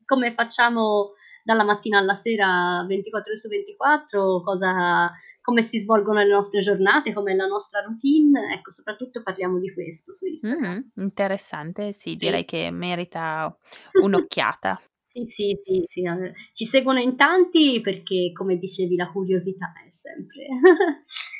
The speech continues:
Speaker 1: E però vabbè, è una cosa che mi, è un nuovo progetto che ho iniziato da poco, ma ci stiamo prendendo gusto.
Speaker 2: Mm-hmm, immagino.
Speaker 1: <laughs>
Speaker 2: Sì, poi vedo che tutta la famiglia partecipa attivamente.
Speaker 1: Dipende, sì, sì, dipende.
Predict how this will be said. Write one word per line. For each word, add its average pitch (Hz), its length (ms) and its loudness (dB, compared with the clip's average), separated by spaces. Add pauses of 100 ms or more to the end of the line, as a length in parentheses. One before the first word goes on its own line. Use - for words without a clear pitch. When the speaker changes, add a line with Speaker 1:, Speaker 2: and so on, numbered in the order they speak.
(180)
Speaker 1:
E - 80 -8
però 185 220 2
vabbè, 190 360 -2
è 226 200 -4
una 202 260 -4
cosa 196 880 0
che 233 80 -10
mi, 220 200 -4 (680)
è 214 60 -4
un 226 80 0
nuovo 208 300 -2
progetto 208 500 -6
che 185 80 -8
ho - 20 -2
iniziato 208 360 -12
da 214 180 -8
poco, 262 300 -6
ma 165 520 -4 (520)
ci 254 160 -8
stiamo 233 320 0
prendendo 233 560 0
gusto. 202 420 -4
Speaker 2:
Mm-hmm, 190 140 -2 (160)
immagino. 190 760 -6
Speaker 1:
<laughs> - 60 -20 (420)
Speaker 2:
Sì, 220 300 -4
poi 190 160 -2
vedo 180 240 -4
che 190 100 -6
tutta 202 240 -6
la 185 80 -2
famiglia 180 400 -4
partecipa 160 560 -10
attivamente. 165 720 -8 (280)
Speaker 1:
Dipende, 202 800 -2
sì, 294 300 -2
sì, 214 260 -10
dipende. 185 640 -4